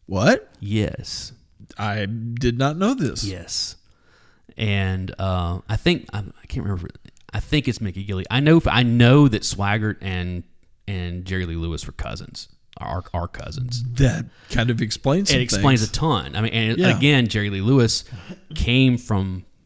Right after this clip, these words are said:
Speaker 2: uh, the
Speaker 1: Yeah.
Speaker 2: church. You know, that was, like, it's where he learned to play the piano.
Speaker 1: Yeah.
Speaker 2: And again, you listen to how he plays. You listen to how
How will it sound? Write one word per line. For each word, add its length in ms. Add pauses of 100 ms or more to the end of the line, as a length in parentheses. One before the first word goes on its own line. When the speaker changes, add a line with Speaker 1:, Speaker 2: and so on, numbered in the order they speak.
(380)
Speaker 2:
uh, 260
the 140
Speaker 1:
Yeah. 60
Speaker 2:
church. 460 (160)
You 160
know, 180
that 160
was, 160
like, 160
it's 160 (140)
where 120
he 100
learned 180
to 40
play 220
the 80
piano. 460 (200)
Speaker 1:
Yeah. 240
Speaker 2:
And 280
again, 480 (320)
you 120
listen 260
to 80
how 160
he 120
plays. 680
You 140
listen 280
to 60
how 340